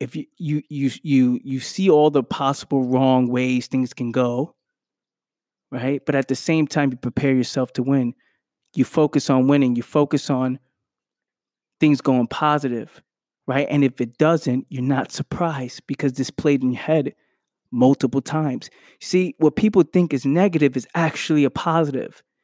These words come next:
It all depends on how you view yourself and how you view the world. Do you trust yourself? Do you, do you trust what you do? Do you trust your work ethic, who you actually are?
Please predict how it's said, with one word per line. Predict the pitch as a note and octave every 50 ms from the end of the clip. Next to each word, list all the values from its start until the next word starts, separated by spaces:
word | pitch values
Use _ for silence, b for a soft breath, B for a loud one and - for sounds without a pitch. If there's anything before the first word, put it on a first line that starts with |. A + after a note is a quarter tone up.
| _ _ _ _ -
It | - C#3+
all | - D#3 D#3 D#3+ D#3+
depends | D#3+ - - - D#3 D3+ C#3+ C#3+
on | C3+
how | C3 - - - D#3 D3+
you | D3 C#3+ C#3+ C#3+ C#3
view | C#3 C#3+ C#3
yourself | C3+ B2+ B2 B2+ - - D3 B2+ A#2 B2 - - -
and | C3+ A#2
how | A#2+ C3+ C3+
you | C#3 C3+ C3 B2+
view | B2+ C3 C3
the | B2+ B2+ B2
world. | B2 B2+ B2 B2 A#2 B2 - b b b b b b b
Do | - D3+
you | D#3+ D#3 D#3 C#3
trust | - - D3 C#3+ - - -
yourself? | C#3+ B2 - - C#3+ B2 A#2+ B2+ C3+
Do | - C#3+
you, | D#3 D#3 D#3 D#3 D3 - _ _ _ -
do | D3 D3+
you | D#3+ D#3 C#3+
trust | C3 - - - D3 C3 - -
what | C#3+ C3+ C3 - -
you | C3 C3 B2+
do? | B2+ - C3 B2 A#2+ A#2+ B2 C3 - _ _ _ _ _ _ _ _ _ _ _ - C#3+
Do | - D3
you | D#3 D#3+ D#3+
trust | - - - C#3 - - -
your | C3
work | B2+ C3+ C#3+ C#3+ C#3 -
ethic, | B2+ A#2 - - B2 -
who | - - E3+ D#3+ D#3+
you | D#3+ D3+ D3+ D3 D#3
actually | D#3+ C3+ C3+ C3+ - - C#3+ C3+ C3 B2+ C3
are? | C3 B2+ B2 A#2+ A#2 A#2+ B2